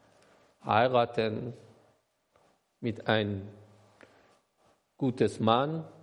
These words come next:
oder mit einer schönen Frau. Ich will eine Familie haben und da will ich meinen Kindern ein gutes Leben bekommen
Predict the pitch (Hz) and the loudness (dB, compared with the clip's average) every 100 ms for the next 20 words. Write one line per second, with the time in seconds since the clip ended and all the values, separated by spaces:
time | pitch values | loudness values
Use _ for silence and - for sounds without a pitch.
0 | - 120 110 104 101 107 - - - 113 | -8 -4 -2 -2 -4 -10 -18 -20 -4 -2
1 | 104 104 101 101 107 - - 123 113 107 | 0 -2 -2 -6 -10 -12 -2 0 0 -2
2 | - 117 123 147 175 180 - - - - | 0 2 4 4 2 -2 -10 -20 -20 -20
3 | - - 117 110 107 104 95 123 107 117 | -16 -2 0 2 0 -2 -2 -2 0 0
4 | 147 165 160 143 143 143 143 139 139 139 | 2 2 2 2 2 0 0 -2 -4 -10
5 | - - - - - - 127 117 123 123 | -16 -20 -20 -20 -20 -4 -2 -2 4 6
6 | 131 127 123 123 - - - _ - 120 | 6 2 0 -4 -12 -20 -20 _ 0 2
7 | 123 - 120 113 107 - 160 156 143 143 | 0 2 2 2 -2 0 0 4 2 4
8 | 127 127 123 151 151 139 - 143 143 160 | 0 -2 0 -2 0 -2 -2 0 0 2
9 | 160 156 147 147 139 - - _ _ _ | 0 0 -2 -6 -12 -20 -20 _ _ _
10 | _ _ _ 151 - 143 135 131 127 131 | _ _ _ -6 0 0 2 0 -2 -8